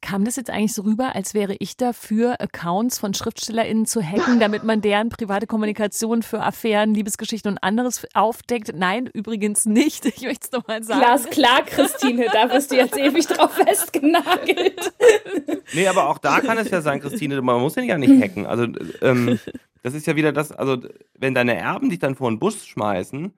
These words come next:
Speaker 1: Ja.
Speaker 3: und, äh, obwohl eigentlich alle gesagt haben, so ja, ach,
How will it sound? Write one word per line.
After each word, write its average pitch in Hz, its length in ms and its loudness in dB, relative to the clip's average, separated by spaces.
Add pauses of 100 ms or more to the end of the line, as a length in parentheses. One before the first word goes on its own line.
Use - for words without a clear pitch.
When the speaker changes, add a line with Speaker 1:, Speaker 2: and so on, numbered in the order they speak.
(120)
Speaker 1:
Ja. 220 220 -2
Speaker 3:
und, - 260 -6
äh, 117 340 2 (100)
obwohl 127 340 0
eigentlich 131 340 -2
alle 120 140 -6
gesagt 143 380 -4
haben, 139 240 -2
so 123 180 -2
ja, 120 520 2
ach, - 180 -12